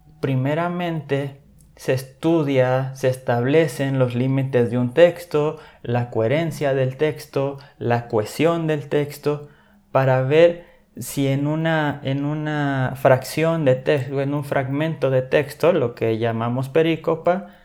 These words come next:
si es uno solo, coherente, y está, tiene cohesión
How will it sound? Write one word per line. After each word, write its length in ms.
si 560
es 420
uno 440
solo, 720
coherente, 920
y 240
está, 480
tiene 380
cohesión 640